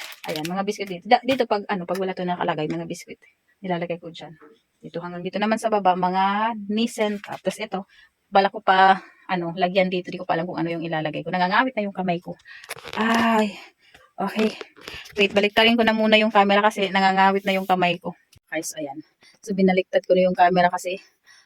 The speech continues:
nangangawit din yung kamay ko sa kakahawak ng, ano, phone. Okay, so, ayan. Okay, so, ganyan po ako mag-display. So, ganito po tayo mag-display. So, lahat ng mga biskwit,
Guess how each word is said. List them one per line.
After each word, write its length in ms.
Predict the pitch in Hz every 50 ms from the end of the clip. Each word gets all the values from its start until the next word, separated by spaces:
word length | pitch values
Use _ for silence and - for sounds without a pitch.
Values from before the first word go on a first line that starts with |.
| _ _ _ _
nangangawit 480 | - 269 262 262 262 262 254 254 254 -
din 240 | - 240 240 240 240
yung 60 | 233
kamay 240 | 233 226 226 214 214
ko 80 | 214 214
sa 160 | - 220 208
kakahawak 580 | - 208 - 208 208 - 214 214 214 214 208 _ -
ng, 240 | 208 202 196 196
ano, 160 | - 196 196 208 - _ _
phone. 260 | - 180 175 175 180 - - _ _ _ _ _ _ _ _ -
Okay, 280 | - 202 190 - 196 196
so, 160 | 190 - 196
ayan. 240 | 185 180 170 170 180 175 - - - - _ _ _ _ _ _ _ _ _ _ - - - - - - - - - - - - - -
Okay, 460 | - 180 170 170 - - 160 160 170 -
so, 400 | - 202 202 196 196 196 190 190
ganyan 320 | 196 233 262 285 285 285
po 120 | - 233
ako 120 | 233 240 233
mag-display. 720 | 220 214 190 185 180 - - - - 151 143 147 160 180
So, 80 | - 190
ganito 240 | 190 196 196 - 196
po 160 | - - - -
tayo 240 | - 190 175 175 180
mag-display. 720 | 185 175 170 175 165 - - - - - 156 151 165 175 - - - - - - -
So, 500 | - - 214 208 208 208 208 208 208 208 202 - - - - _ _ _ _ _ _ _
lahat 240 | - 208 202 277 285
ng 120 | 294 285 277
mga 280 | 269 262 262 254 240
biskwit, 680 | 226 240 - - - - 220 202 185 185 180 185 196 202